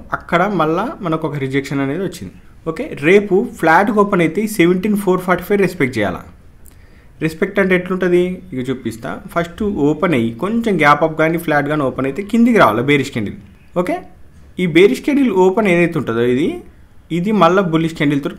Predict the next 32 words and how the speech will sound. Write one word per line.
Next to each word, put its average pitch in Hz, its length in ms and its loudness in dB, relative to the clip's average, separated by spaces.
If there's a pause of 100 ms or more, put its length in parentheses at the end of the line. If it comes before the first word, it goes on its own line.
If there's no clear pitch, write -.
క్రాస్ 139 300 0
అవ్వాలి. 87 200 -14 (800)
క్రాస్ 190 260 4
అయ్యేటప్పుడు 190 400 0
బై 156 160 6
చేస్తాం. 139 320 -4 (560)
బై 180 160 2
చేసినప్పుడు 196 400 -2 (280)
సెవెంటీన్ 196 380 0 (380)
సిక్స్ 175 240 -2
ట్వంటీ 165 260 2
వరకు 175 200 -4 (120)
మనం 202 140 0 (100)
ఫస్ట్ - 300 -2
టార్గెట్ 160 320 2
పెట్టుకుంటాం. - 340 -10 (460)
ఓకే, 240 160 -4 (600)
ఇది 208 180 4
ఇట్లా 202 160 0 (100)
దాటిపోవాలి 190 680 4
అంటే 208 140 -4 (120)
రీటెస్ట్ 185 340 0
చేసి 190 260 -2 (340)
మళ్ళీ 170 280 2
పోతుంది 156 300 0
కదా, 208 120 -8 (140)
అప్పుడే 185 340 0
మనం 214 220 0
బయింగ్ 156 240 0
ప్లాన్ 147 220 0
చేస్తాం 139 240 -4 (100)
సెవెంటీన్ 156 360 0